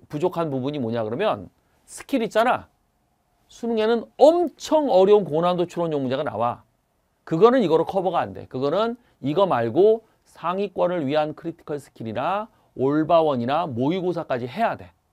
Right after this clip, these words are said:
그건 놔두고 내신용으로는 이 정도 스킬로 다 커버되는 거고 그리고 일부 고난도 추론용에 대한 기본 스킬도 이 삼 개 안에서 합니다. 심화 스킬은 상크스로.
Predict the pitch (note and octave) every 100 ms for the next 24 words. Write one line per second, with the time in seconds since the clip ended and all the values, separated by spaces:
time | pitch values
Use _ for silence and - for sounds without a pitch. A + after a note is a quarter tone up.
0 | _ _ _ _ _ - D#3+ C3 C3+ B2
1 | D3 - _ _ _ _ _ - A#2 F#3
2 | G3+ B3+ C4+ B3+ F3 C#3+ G3 C3 D#3+ A#3
3 | A#3+ A#3 - G#3 F#3 E3 - - C3+ -
4 | F3 C#3+ B2 C#3 A2+ F#2 A#2 G3+ B3+ -
5 | _ _ _ _ - D3+ A3 B3 C4 _
6 | _ _ _ F3+ G#3+ B3+ A3+ D4 - C#3+
7 | F3+ A#3 B3+ C4 - B3 A#3+ A3 G3 E3+
8 | F3 G3+ - G#3+ A#3 D4 C#4+ B3+ - -
9 | A3 G3 A#3+ - - G3+ B3+ B3 _ _
10 | _ _ _ _ - G#3 G3+ D3+ A2+ A#2+
11 | A#2 F#2+ - _ _ _ _ _ - -
12 | C#4 C#4+ A#3+ C4+ C4+ - - A#3 A#3 A3+
13 | F#3+ - F#2+